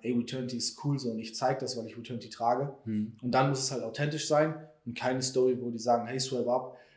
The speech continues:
Speaker 1: das neue, neue Returnity-Kollektion ist online und da gibt's jetzt zehn Prozent mit meinem Code, bla, bla, bla."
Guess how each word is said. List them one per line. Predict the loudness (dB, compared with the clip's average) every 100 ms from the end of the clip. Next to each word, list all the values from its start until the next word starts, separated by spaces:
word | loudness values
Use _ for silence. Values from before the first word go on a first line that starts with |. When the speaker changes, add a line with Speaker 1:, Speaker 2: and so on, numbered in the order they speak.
| _
Speaker 1:
das | -4 2
neue, | 4 4
neue | 4 -2 -4 -2 0
Returnity-Kollektion | 0 -2 -4 -4 -2 -2 -2 -4
ist | -6
online | -4 -2 0
und | 0
da | -2
gibt's | -4
jetzt | -4 -4
zehn | -4
Prozent | -4 -2 0 0
mit | 0
meinem | 0 0
Code, | -2 2
bla, | 6 6
bla, | 6
bla." | 0 -6